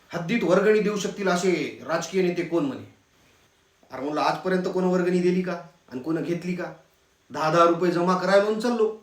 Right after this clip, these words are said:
भावांनो, सरकार ही माहिती गोळा करतंय.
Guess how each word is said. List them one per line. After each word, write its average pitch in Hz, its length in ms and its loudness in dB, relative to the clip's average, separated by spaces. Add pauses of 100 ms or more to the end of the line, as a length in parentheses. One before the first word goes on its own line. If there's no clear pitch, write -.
(320)
भावांनो, 202 520 -2
सरकार 185 540 -4
ही 175 140 -2
माहिती 170 260 -6
गोळा 139 260 -6
करतंय. - 540 -16